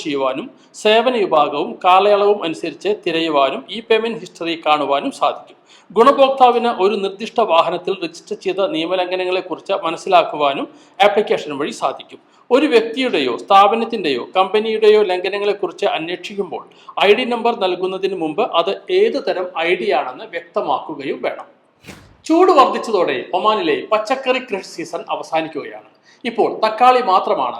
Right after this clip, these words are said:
ഒമാനിൽ കൃഷി ചെയ്യുന്നത്. അടുത്ത മാസത്തോടുകൂടി ഒമാൻ തക്കാളിയും മാർക്കറ്റിൽ നിന്ന് അപ്രത്യക്ഷമാകും. ഇപ്പോൾ തക്കാളി കൃഷി അതിന്റെ അവസാന ഘട്ടത്തിൽ നീങ്ങുകയാണ്. ജൂൺ അഞ്ചോടെ തക്കാളി ഉൽപ്പാദനം പൂർണ്ണമായി നിലയ്ക്കും. ഇതോടെ ഒമാനിൽ തക്കാളി അടക്കമുള്ള പച്ചക്കറികളുടെയും വില വർദ്ധിക്കും.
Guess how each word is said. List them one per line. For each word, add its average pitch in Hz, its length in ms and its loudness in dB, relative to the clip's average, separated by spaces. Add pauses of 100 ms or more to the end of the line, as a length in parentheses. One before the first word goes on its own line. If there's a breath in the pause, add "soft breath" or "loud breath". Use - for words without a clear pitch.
(160)
ഒമാനിൽ 165 340 -2 (120)
കൃഷി 240 260 -12
ചെയ്യുന്നത്. 117 400 -8 (500 soft breath)
അടുത്ത - 180 2 (100)
മാസത്തോടുകൂടി 165 640 -2 (180)
ഒമാൻ 226 180 2 (120)
തക്കാളിയും 170 440 0 (140)
മാർക്കറ്റിൽ 190 460 0
നിന്ന് 151 160 -6 (160)
അപ്രത്യക്ഷമാകും. - 720 -10 (380 soft breath)
ഇപ്പോൾ 220 180 6 (100)
തക്കാളി 214 340 4
കൃഷി 208 220 -6 (120)
അതിന്റെ 175 240 -2 (160)
അവസാന 208 460 2
ഘട്ടത്തിൽ 151 320 -4 (140)
നീങ്ങുകയാണ്. 120 560 -6 (400 soft breath)
ജൂൺ 208 140 4 (120)
അഞ്ചോടെ 175 340 2 (160)
തക്കാളി 208 400 6
ഉൽപ്പാദനം 151 500 0
പൂർണ്ണമായി 170 540 2
നിലയ്ക്കും. 135 340 -4 (220)
ഇതോടെ 175 260 2 (160)
ഒമാനിൽ 180 320 0 (140)
തക്കാളി 240 440 4
അടക്കമുള്ള 175 500 -2
പച്ചക്കറികളുടെയും 151 840 -4
വില 165 200 -2
വർദ്ധിക്കും. - 360 -8